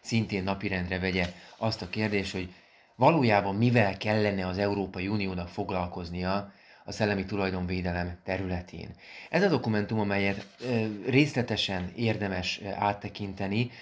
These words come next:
amelyet a blogunk meg is fog tenni, már a kézirat jó esetben készül is, ö, szerteágazó természetesen, és a vonatkozó összefoglaló dokumentumok szerint különös tekintettel van a koronavírus jelentette kihívásokra,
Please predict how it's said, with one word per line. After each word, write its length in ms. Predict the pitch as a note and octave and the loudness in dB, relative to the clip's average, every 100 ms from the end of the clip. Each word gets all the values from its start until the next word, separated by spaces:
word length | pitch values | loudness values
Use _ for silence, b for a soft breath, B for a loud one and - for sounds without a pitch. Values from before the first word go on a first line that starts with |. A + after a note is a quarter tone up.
| B | B
amelyet 300 | - G#2+ G#2 | 0 2 2
a 60 | G2+ | 4
blogunk 340 | C3 A#2 G2+ | 6 6 4
meg 180 | A2+ A#2 | 2 2
is 120 | G2+ | -2
fog 220 | - F2+ | -6 -10
tenni, 400 | - G#2 G2+ G#2+ | -6 -6 -2 -2
már 300 | A#2 F#2 F#2 | -2 -2 -4
a 260 | F#2 F#2 F2+ - | -4 -4 -8 -8
kézirat 480 | A2+ G#2 G2+ F#2+ F2+ - b b | -2 -2 -2 -6 -8 -14 b b
jó 140 | - G2+ | -4 -2
esetben 420 | G2+ F#2+ F#2 F#2 | -2 -4 -6 -4
készül 380 | A#2 A2+ - G2+ | 2 2 2 2
is, 240 | D#3+ - B B B B B B B | 2 0 B B B B B B B
ö, 240 | B2 A#2 B2 B2+ - _ _ _ _ _ - - | 2 4 4 0 -14 _ _ _ _ _ -20 -4
szerteágazó 720 | - C#3+ G#2+ G#2 G#2+ G#2+ D#3+ E3 - | 4 4 6 4 4 2 0 -2 -4
természetesen, 800 | G2+ G#2 A#2 A#2 A2+ E3+ F#3 - | -4 -2 -4 -4 -2 -2 -4 -4
és 280 | B2 A2+ A2+ | -2 0 0
a 240 | A2 G#2 | 0 0
vonatkozó 520 | B2 E3+ D3+ - G#2 | 2 2 2 0 0
összefoglaló 580 | A#2 A#2 A#2 G2+ G2+ F#2+ | 2 0 -2 -2 -2 -2
dokumentumok 720 | A2+ A2 G#2 F#2+ F2 F#2+ F2+ | -2 -2 -2 -4 -4 -8 -8
szerint 480 | - G2+ A2 C#3+ - B B B B - | -4 -2 0 -2 -6 B B B B 2
különös 480 | D#3+ D3 A#2+ G#2 - | 6 8 6 2 -2
tekintettel 800 | G#2+ A2 G2 G2+ - G2+ F#2+ F2+ | -6 -4 -4 -6 -8 -6 -6 -4
van 360 | F#2+ F#2 F2+ | -4 -4 -8
a 100 | F#2+ | -8
koronavírus 640 | - G#2+ G2+ F#2+ G2+ G2 - | -2 0 0 -2 -2 -2 -2
jelentette 560 | F#2+ F#2 F2+ F2 - | -2 -4 -8 -14 -14
kihívásokra, 960 | - G2+ G2+ F#2+ F#2+ G2 F#2 - F#2+ | -10 -4 -2 0 0 -2 -8 -6 -6